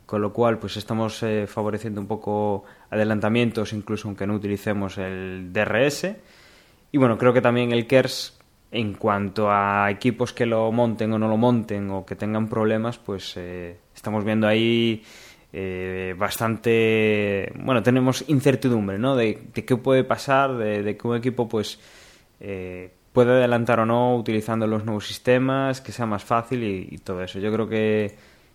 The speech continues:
tendremos, bueno, en estas dos carreras lo hemos visto, o yo por lo menos lo, lo he visto bien, creo que hemos tenido emoción, tendremos que ver, pues, eh, que a final de temporada tendremos que hacer un balance, o a mitad de temporada mismamente, que ya tendremos resultados suficientes,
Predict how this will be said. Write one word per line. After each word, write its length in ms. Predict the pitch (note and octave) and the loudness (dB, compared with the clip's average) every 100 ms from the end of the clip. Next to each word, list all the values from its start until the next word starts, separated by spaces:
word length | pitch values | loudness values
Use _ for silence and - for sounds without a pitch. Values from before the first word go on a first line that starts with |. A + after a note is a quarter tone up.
| _ _ _ | _ _ _
tendremos, 540 | B2+ A#2+ C3+ C#3+ - - - | 4 6 6 4 0 -12 -6
bueno, 160 | B2+ G#2+ | -2 -2
en 40 | |
estas 220 | G#2+ C3 | 0 2
dos 120 | B2 | 2
carreras 360 | A2 B2+ C#3 A2+ | 2 4 6 6
lo 60 | G#2 | 2
hemos 200 | A2+ G#2+ | -2 -2
visto, 440 | A#2 - A#2+ - | -6 -6 -8 -8
o 140 | - G2 | -10 -2
yo 240 | A2 A2+ | 0 0
por 120 | A2+ | 0
lo 40 | G#2+ | 0
menos 300 | A#2+ G#2+ - | -2 -4 -4
lo, 240 | G2 F#2+ | -4 -4
lo 120 | F#2 | -2
he 40 | G#2 | -2
visto 240 | A2 - | -2 0
bien, 340 | A#2 C3 C3+ B2 | 4 4 4 0
creo 180 | A2+ | -2
que 80 | G#2 | -2
hemos 200 | G#2+ G#2+ | -4 -2
tenido 200 | A#2+ A#2 | 0 0
emoción, 720 | A#2 B2 C#3+ D3 E3+ C3+ G#2+ - | 0 2 2 2 -2 -4 -6 -8
tendremos 360 | G#2+ G#2 A2 G#2+ | -6 -2 -2 -2
que 120 | B2 | 2
ver, 300 | B2 C3 - - - - - _ - | 4 4 -2 -20 -20 -20 -20 _ -8
pues, 480 | G#2 F#2+ F#2+ - | -2 -2 -4 -8
eh, 480 | G2+ F#2 F#2 F2+ F2+ - | -6 -6 -6 -8 -10 -10
que 80 | A#2 | -8
a 40 | |
final 280 | - G#2+ A2 | -2 0 2
de 60 | |
temporada 340 | A2 G#2+ A2+ C3 | 2 2 2 2
tendremos 320 | A2 A2 A2 | 0 -2 -4
que 60 | A2 | -6
hacer 140 | A#2 | -4
un 120 | A2+ | -2
balance, 540 | G#2 A#2 C3 C3 F3 - _ - | 0 0 0 -4 -8 -8 _ -12
o 100 | G2 | -10
a 60 | F#2 | -8
mitad 220 | F#2 A#2 | 2 4
de 40 | |
temporada 480 | A2+ G#2+ G2+ G#2 C3+ | 4 2 2 2 2
mismamente, 540 | A#2+ G2+ G2+ A#2 B2+ A2 | -2 -2 -2 0 0 0
que 80 | |
ya 160 | G2 G2+ | 0 -2
tendremos 560 | G#2 G#2+ A2+ A2+ G#2+ G#2 | -2 0 0 2 0 -2
resultados 640 | G#2 A2+ G2+ A#2 A2 G#2+ | -4 -4 2 2 2 0
suficientes, 720 | G#2+ A#2+ C#3+ C3+ C3+ D#3 - | -4 -4 -2 -2 -2 -6 -10